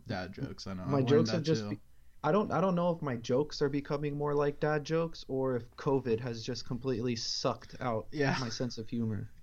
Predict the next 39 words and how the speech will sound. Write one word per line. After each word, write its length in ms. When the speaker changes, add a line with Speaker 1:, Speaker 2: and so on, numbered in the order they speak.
Speaker 1:
Yeah. 360
No, 220
yeah, 140
nothing's 360
funny 320
anymore. 420
Speaker 2:
Could 120
be 100
a 80
little 160
bit 140
of 100
both. 380
Speaker 1:
<laughs> 180
Speaker 2:
Like, 140
like, 140
I 60
was 180
thinking 280
today, 460
kind 180
of 100
off 220
topic, 460
but 80
I, 280
I, 100
I, 40
I 40
just 220
clocked 340
out 300
of 100
work 380
and 120
I 60
walk 300
into, 840
um, 520